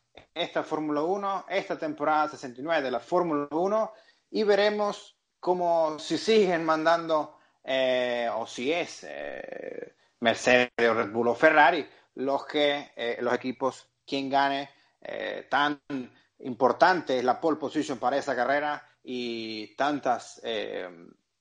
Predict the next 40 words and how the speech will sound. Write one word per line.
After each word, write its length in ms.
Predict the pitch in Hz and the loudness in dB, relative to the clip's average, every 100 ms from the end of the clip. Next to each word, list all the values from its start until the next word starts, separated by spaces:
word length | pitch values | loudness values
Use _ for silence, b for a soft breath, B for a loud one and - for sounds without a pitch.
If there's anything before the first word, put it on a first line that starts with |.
| _ _ _ _ _ | _ _ _ _ _
que 120 | - 117 | -4 2
ha 140 | 123 | 2
hecho, 260 | 131 - 117 | 2 -4 -2
que 100 | 131 | 0
ha 40 | |
logrado, 600 | 131 117 127 127 120 113 - | 2 4 6 6 2 -4 -8
eh, 320 | 110 107 104 | -10 -10 -10
el 140 | 110 107 | -14 -8
piloto 320 | 123 123 123 | -6 -6 -6
finlandés 400 | - 117 113 120 | -6 -6 -4 -2
Valtteri 320 | 120 110 127 | -2 -2 -2
Bottas 480 | 127 131 139 123 - | 0 0 -2 -4 -4
y 80 | 147 | 0
la 140 | 143 | 0
forma 520 | 135 190 196 175 143 120 | 0 2 2 2 -2 -6
con 140 | 127 | -10
que 140 | 127 | -14
se 140 | - 120 | -10 -6
le 100 | 127 | -2
ve 220 | 139 139 - _ _ | 0 -2 -8 _ _
este 340 | 143 139 - 135 | -6 -4 0 2
año, 260 | 139 147 | 2 0
que 60 | 120 | -6
es 80 | 113 | -6
totalmente 380 | 123 127 120 123 | -4 -4 -6 -6
diferente 720 | 123 131 131 127 127 123 b b b | -2 2 2 0 -4 -4 b b b
al 240 | 135 135 131 | 4 6 6
año 500 | 127 127 127 120 - | 2 0 -8 -10 -2
pasado. 600 | 127 120 113 110 107 107 _ _ _ _ | 0 0 -4 -6 -8 -14 _ _ _ _
Muchas 420 | - 170 175 156 143 | -2 0 2 2 4
gracias. 680 | 170 202 202 202 196 180 - | 4 4 0 -6 -6 -6 -10
Esto 260 | 147 - | -12 -10
ha 40 | 143 | -10
sido 300 | 160 151 147 | -6 -4 -2
todo 380 | 180 190 180 - | 0 0 -2 -4
por 180 | 156 | -2
el 140 | 147 143 | -2 -2
día 180 | 151 147 | -2 -2
de 140 | 147 | 0
hoy 360 | 175 202 202 | 0 0 -2